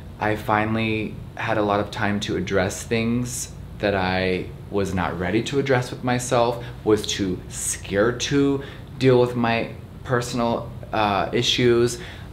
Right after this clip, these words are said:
um, and so many mental things that I was running from. So I'm selling this house. I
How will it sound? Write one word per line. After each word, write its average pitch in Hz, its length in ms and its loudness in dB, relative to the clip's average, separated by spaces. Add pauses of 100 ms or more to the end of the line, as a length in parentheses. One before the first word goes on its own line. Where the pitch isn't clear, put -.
um, 104 360 2
and 104 800 2
so - 240 0
many 143 240 2
mental 120 400 0
things 98 480 -2
that 98 120 -2
I 101 140 0
was 98 460 2 (540)
running 110 300 -2
from. 52 340 -8 (220)
So 104 580 4 (2000)
I'm 127 180 2
selling 123 760 2 (180)
this 113 220 -4
house. 95 600 -4 (120)
I 104 560 0